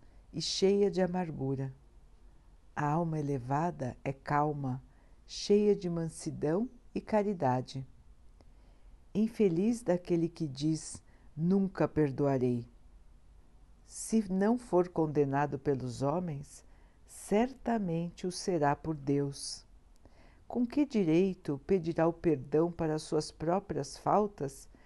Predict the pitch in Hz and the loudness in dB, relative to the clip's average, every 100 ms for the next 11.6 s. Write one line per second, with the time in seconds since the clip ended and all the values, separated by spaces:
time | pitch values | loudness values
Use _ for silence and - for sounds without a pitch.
0 | - - - - 269 302 381 294 185 196 | -20 -20 -20 -4 4 6 8 6 6 4
1 | 262 262 202 202 208 208 190 185 190 185 | 4 2 -2 -2 -2 0 0 2 2 2
2 | 175 180 170 147 143 143 214 208 - - | 2 0 0 2 2 2 2 -2 -8 -20
3 | - - - 226 - - 226 165 160 208 | -20 -16 -2 -2 -2 -2 -2 0 4 4
4 | 262 254 214 - - 175 165 - 139 123 | 4 -2 -8 -8 -6 -2 -2 -2 -2 0
5 | 120 120 - - - - - - - - | -2 -6 -10 -20 -20 -20 -20 -20 -20 -20
6 | - - - - - - - - 135 156 | -20 -20 -20 -20 -20 -20 -20 -12 0 2
7 | 143 131 180 185 170 156 147 135 - - | 2 0 0 0 -4 -6 -6 -8 -8 -2
8 | 196 170 135 131 - - - - 170 165 | -2 0 -4 -6 -12 -20 -20 -4 -2 0
9 | 196 180 175 156 - 151 175 165 156 160 | 0 2 2 2 -2 0 0 0 0 0
10 | 190 175 175 180 185 185 190 196 202 156 | -2 2 2 2 -2 0 0 0 -2 -2
11 | 175 185 - - - | -2 -4 -10 -12 -12